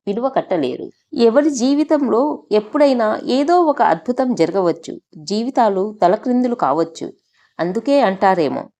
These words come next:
"ఓడలు బండ్లు, బండ్లు ఓడలు అవుతాయి" అని. జీవితాన్ని నిర్వచించడం చాలా కష్టం. జీవితాన్ని నిర్వచించలేం,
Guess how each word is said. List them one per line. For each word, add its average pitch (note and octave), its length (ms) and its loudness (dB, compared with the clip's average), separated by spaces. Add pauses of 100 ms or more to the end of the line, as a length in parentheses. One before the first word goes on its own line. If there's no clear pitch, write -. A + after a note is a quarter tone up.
(280)
"ఓడలు A3+ 400 4
బండ్లు, F#3 640 0
బండ్లు A3+ 300 -2
ఓడలు A3 580 0
అవుతాయి" E3 560 -2
అని. C#3+ 180 -8
జీవితాన్ని D4 880 0
నిర్వచించడం A#3 920 0
చాలా E3+ 240 2
కష్టం. F#3+ 400 -6 (220)
జీవితాన్ని A3 840 -2
నిర్వచించలేం, F3 760 -4